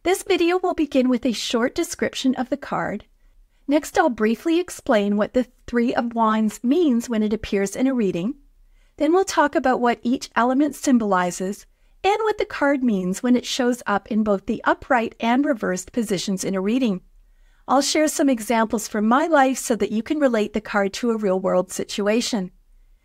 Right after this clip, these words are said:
And stay tuned until the end, and I'll give you several questions to help you connect with the card. I will be using the Rider-Waite Tarot deck in this video. You'll find the link to this deck below, as well as to the many books that I've used in my research.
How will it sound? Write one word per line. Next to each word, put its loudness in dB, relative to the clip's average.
And 2
stay 0
tuned -2
until -2
the 0
end, 2
and 0
I'll 4
give 0
you 0
several 0
questions -2
to -2
help -2
you 2
connect -2
with -4
the -2
card. 0
I 6
will 2
be -4
using -2
the 0
Rider-Waite 0
Tarot 0
deck 0
in 0
this -2
video. -2
You'll 4
find 2
the 4
link 2
to -4
this -6
deck 0
below, 2
as 0
well 4
as -2
to -4
the 0
many 2
books -2
that 0
I've 2
used -2
in -2
my -2
research. -4